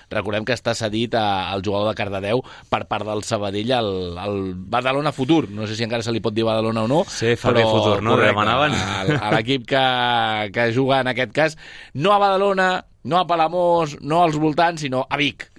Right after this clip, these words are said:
Speaker 1: No està malament, a, al desterrament, en aquest cas.
Speaker 2: I amb uns quants exarlequinats, algun cedit també, no només ell, sinó Vargas, amb Edgar Hernández, amb Xiquero Zenin Jauregui, amb Lucas Viale a la direcció esportiva, etcètera, etcètera, etcètera.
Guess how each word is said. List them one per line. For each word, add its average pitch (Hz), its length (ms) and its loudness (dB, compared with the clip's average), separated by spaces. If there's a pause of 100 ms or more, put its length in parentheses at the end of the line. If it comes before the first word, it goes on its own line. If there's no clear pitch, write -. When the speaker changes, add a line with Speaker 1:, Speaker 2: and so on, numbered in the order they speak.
Speaker 1:
No 113 80 -2
està 117 160 -2
malament, 92 400 -2
a, 87 320 -6
al 101 160 -4
desterrament, 104 560 -2
en 92 80 -8
aquest 85 160 -8
cas. 78 160 -14
Speaker 2:
I 101 160 0
amb 110 160 0
uns 107 80 -2
quants 110 240 0
exarlequinats, 104 800 -2
algun 107 320 -2
cedit 107 320 -2
també, 110 320 0
no 110 80 -2
només 107 240 -2
ell, 113 220 0
sinó 104 260 -2
Vargas, 131 640 0
amb 107 320 0
Edgar 104 320 0
Hernández, 123 480 -2
amb 113 160 -2
Xiquero 107 380 -2
Zenin 104 180 -2
Jauregui, 123 540 0 (100)
amb 110 240 -2
Lucas 113 400 0
Viale 113 300 2
a 110 80 2
la 107 80 2
direcció 107 260 0
esportiva, 113 480 0
etcètera, 104 320 2
etcètera, 92 320 0
etcètera. 92 380 -2